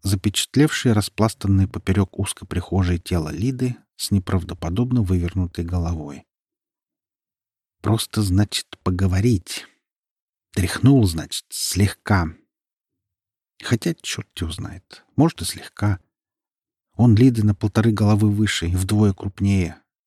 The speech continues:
Что для него слегка, для нее вполне могло оказаться смертельным. Как терьер встряхивает пойманную крысу и ломает той шею.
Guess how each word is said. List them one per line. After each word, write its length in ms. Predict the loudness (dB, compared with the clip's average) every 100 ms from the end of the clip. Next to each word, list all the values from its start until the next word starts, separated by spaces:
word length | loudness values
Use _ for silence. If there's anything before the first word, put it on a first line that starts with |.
| _
Что 240 | -8 0
для 160 | 4 8
него 320 | 8 6 2 0
слегка, 560 | 2 2 2 0 0 _ _ _ 0
для 180 | 4
нее 220 | 6 6 4
вполне 360 | 2 4 6
могло 320 | 4 2 -2
оказаться 480 | -4 -4 -4 -4 -4
смертельным. 720 | -8 -10 -12 -4 -2 -2 -6 -14 _ _ _ _ _ _ _ _ _ _ _
Как 200 | -8 -6
терьер 440 | 2 4 4 2 -2
встряхивает 640 | -10 0 0 0 -8 -2
пойманную 460 | 2 2 0 -2 -4
крысу 460 | -2 -2 -4 -14 _ _ 2
и 80 | 4
ломает 480 | 4 2 -2 -8 -4
той 140 | -2
шею. 380 | -2 -6 -8 -8